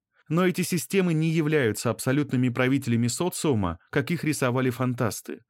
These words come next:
Предки смогли реализовать так называемые законы робототехники Азимова. Даже в них руководители люди, чьё мнение ценится. Но существуют и зоны, свободные от компьютерной зависимости,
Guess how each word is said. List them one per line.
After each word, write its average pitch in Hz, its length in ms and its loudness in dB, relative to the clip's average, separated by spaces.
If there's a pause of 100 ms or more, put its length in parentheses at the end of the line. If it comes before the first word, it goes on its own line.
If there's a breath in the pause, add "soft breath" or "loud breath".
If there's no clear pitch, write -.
(260)
Предки 196 360 -2
смогли 147 480 0
реализовать 160 600 0
так 120 160 -2
называемые 139 640 2
законы 127 480 0
робототехники 127 760 -2
Азимова. 110 640 -2 (320)
Даже 190 280 2
в 139 80 2
них 180 220 0
руководители 135 640 2
люди, 107 500 2
чьё 127 240 0
мнение 127 400 2
ценится. 101 720 -4 (180)
Но 151 140 0
существуют 196 640 -2
и 165 40 2
зоны, 170 360 2
свободные 151 560 0
от 127 100 -2
компьютерной 135 600 -2
зависимости, 123 840 -2